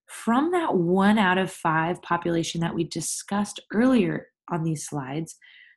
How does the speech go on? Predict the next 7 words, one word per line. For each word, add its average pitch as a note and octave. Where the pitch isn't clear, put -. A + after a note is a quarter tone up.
two C4+
out F#3
of F3
three G#3
of E3+
those G#3
individuals E3+